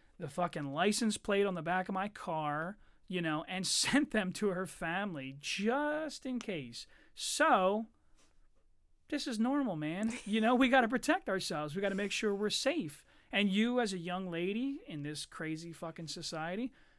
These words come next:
I recommend you do the same, you know? Now that this guy's out of the way, you're gonna,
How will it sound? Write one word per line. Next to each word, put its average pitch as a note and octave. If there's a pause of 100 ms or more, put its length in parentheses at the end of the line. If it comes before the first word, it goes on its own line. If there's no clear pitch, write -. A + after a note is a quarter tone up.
(140)
I F4+
recommend A3
you A3+
do A#3
the A#3+
same, C#4 (160)
you E3+
know? F#3+ (280)
Now F#3+
that G3+
this A3
guy's G#3
out G#3
of G3+
the G3
way, G#3+
you're B3+
gonna, D#3+